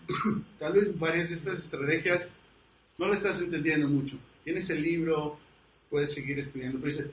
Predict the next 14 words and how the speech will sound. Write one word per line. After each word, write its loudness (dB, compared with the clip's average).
"¿Entienden 0
eso?". 2
Y 4
luego 4
fíjate 0
lo 2
que 2
dice -4
Jesús, -4
"Dichosos -2
serán 2
si -4
lo -4
ponen -2